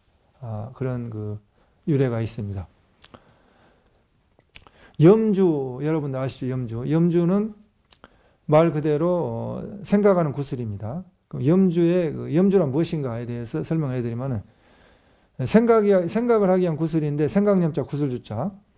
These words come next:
불전-, 불자님들이 항상 부처님을 생각을 하는 것입니다. 부처님을 생각하면서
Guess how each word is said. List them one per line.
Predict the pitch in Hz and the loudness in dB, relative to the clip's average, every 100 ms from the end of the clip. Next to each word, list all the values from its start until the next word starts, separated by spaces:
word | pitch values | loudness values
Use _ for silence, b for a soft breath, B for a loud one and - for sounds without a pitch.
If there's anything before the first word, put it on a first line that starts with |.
| B B B B B B | B B B B B B
불전-, | - 185 220 214 208 196 | 4 6 6 4 4 0
불자님들이 | 196 214 214 208 196 | 2 2 2 2 2
항상 | 190 233 220 | 2 2 0
부처님을 | 185 175 214 196 | -2 2 2 2
생각을 | 190 220 202 | 0 2 2
하는 | 170 131 | 0 -4
것입니다. | 113 104 101 113 196 _ _ _ | -8 -10 -10 -10 -10 _ _ _
부처님을 | - 165 185 180 165 | -2 4 6 6 2
생각하면서 | 190 190 175 165 156 156 220 | 0 2 0 0 -2 -2 -2